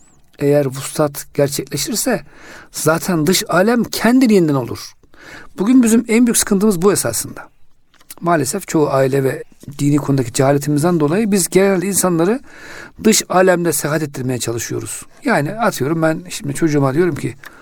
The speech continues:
"Sen iki rekat namazını kılmıyorsun." Kızıyorum, bağırıyor, "Hadi git bakayım namazını kıl. Böyle Müslümanlık olur. Ne biçim?" falan filan.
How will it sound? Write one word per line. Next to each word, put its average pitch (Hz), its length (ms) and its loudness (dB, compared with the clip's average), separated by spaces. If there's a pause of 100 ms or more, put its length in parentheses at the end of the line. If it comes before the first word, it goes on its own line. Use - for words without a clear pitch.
(320)
"Sen 208 180 0
iki 165 180 4
rekat 151 180 0
namazını 160 300 -2
kılmıyorsun." 147 440 -4
Kızıyorum, 165 480 2
bağırıyor, 170 240 2
"Hadi 202 80 -6
git 196 140 -8
bakayım 170 200 -2
namazını 170 400 2
kıl. 156 160 -6 (760)
Böyle 190 140 4
Müslümanlık 190 540 -2
olur. 165 280 -4
Ne 294 140 -4
biçim?" 226 260 -4 (280)
falan 202 280 -4
filan. 196 340 -2